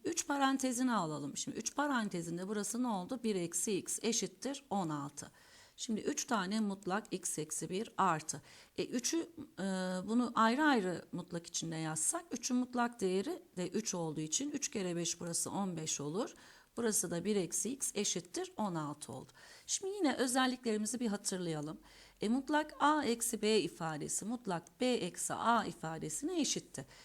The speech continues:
Şimdi ben de burada şu kısımları aynı yapabilmek için mutlak bir eksi x yerine mutlak x eksi bir yazacağım. Şimdi mutlak x eksi bir parantezine alalım veya şöyle düşünelim bakın. Burada üç tane mutlak var, burada on beş tane.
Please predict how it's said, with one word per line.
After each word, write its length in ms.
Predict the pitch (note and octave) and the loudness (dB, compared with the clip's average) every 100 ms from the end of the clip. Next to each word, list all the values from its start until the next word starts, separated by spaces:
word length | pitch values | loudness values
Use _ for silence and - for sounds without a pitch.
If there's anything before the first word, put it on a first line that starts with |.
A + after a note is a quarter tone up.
| - | -12
Şimdi 260 | - C4+ C4 | -6 -4 2
ben 260 | E4 F4+ | 2 4
de 180 | G#3 A3+ - - - _ - | 2 2 -4 -20 -20 _ -4
burada 320 | A3+ B3 B3 - _ _ | 0 0 0 -12 _ _
şu 260 | - - D4 | -4 -4 0
kısımları 580 | C#4 - F#3 F3 D#3+ - - | 0 2 0 -2 -4 -4 0
aynı 280 | A3 A3+ | 0 0
yapabilmek 760 | F3 F#3+ - A3+ G3+ F#3 A#3+ G#3+ | -2 -4 -2 -2 0 -2 -2 -4
için 360 | - - D#3 - - - - - _ - | -4 -4 -6 -12 -20 -20 -20 -20 _ -2
mutlak 520 | B3+ C4 A#3 G#3 A#3 | -2 4 2 2 0
bir 100 | C#4+ | 2
eksi 360 | B3+ A#3+ - E3+ | 2 2 -2 -2
x 220 | E3 A3 | -2 -2
yerine 560 | B3+ G#3+ E3+ E3 G3 | 0 2 0 -2 -4
mutlak 560 | A#3 A#3 A3+ F3+ A#3 - | -2 -4 -2 -2 -2 -2
x 220 | A#3 - | -2 -2
eksi 420 | D#3 - A#3 C4 - | -4 -2 -2 -2 -4
bir 220 | F3+ E3+ | -4 -2
yazacağım. 600 | D3+ C#3+ - - G2+ - - - - - - - | -2 -6 -8 -8 -8 -10 -12 -20 -20 -20 -20 -10
Şimdi 280 | - C#4+ C4+ | 2 4 6
mutlak 400 | C4+ D4 D4 C#4+ | 4 6 6 4
x 200 | C#4+ C4 | 2 0
eksi 240 | B3 A#3+ | 0 -2
bir 100 | B3+ | -2
parantezine 680 | B3+ B3 A#3+ B3 A#3 A3 G#3 | 2 4 6 4 2 4 2
alalım 380 | E3+ D3+ E3+ A3 | 0 -2 -2 2
veya 240 | A#3 A3+ | 4 4
şöyle 340 | A#3 B3 G#3 | 6 6 4
düşünelim 440 | E3 - D3 C#3+ D3 | 2 -2 -2 -2 -4
bakın. 340 | D3+ F#3 G3+ | -6 -6 -4
Burada 200 | A3 A#3 | -2 0
üç 200 | A#3+ - | -2 -2
tane 360 | - G3 E3 D#3+ | -2 0 0 -2
mutlak 460 | D3 - D#3 D#3 | -4 -6 -8 -6
var, 240 | F#3+ B3 G#3+ | -4 -4 -2
burada 200 | G#3+ A3+ | -2 0
on 300 | A3 A#3 F#3 | 2 2 0
beş 220 | D#3+ - | -2 -4
tane. 420 | D3 C#3+ D#3 C4+ | -4 -4 -2 -4